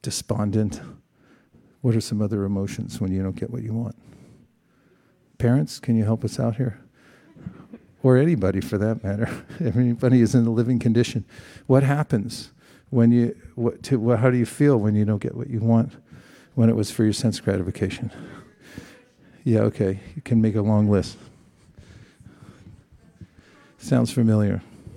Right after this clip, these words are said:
All of those mixed together and a little preparation, gunk, gunk, that's how, <laughs> how one feels. With Atmendriya Priti, Priti means love. So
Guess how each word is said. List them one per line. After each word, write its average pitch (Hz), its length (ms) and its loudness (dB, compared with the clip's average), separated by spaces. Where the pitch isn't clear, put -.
All 143 240 6
of 143 80 8
those 131 300 4
mixed 127 260 2
together 127 460 4
and 117 120 2
a 117 40 4
little 120 220 2
preparation, 127 760 0
gunk, 117 260 -10
gunk, 123 280 -8
that's 127 240 0
how, 120 240 2
<laughs> - 440 -16
how 143 80 0
one 123 300 0
feels. 131 500 2
With 123 160 0
Atmendriya 160 1000 2
Priti, 123 580 -4
Priti 135 260 -2
means 123 260 2
love. 101 520 -4
So 120 420 -4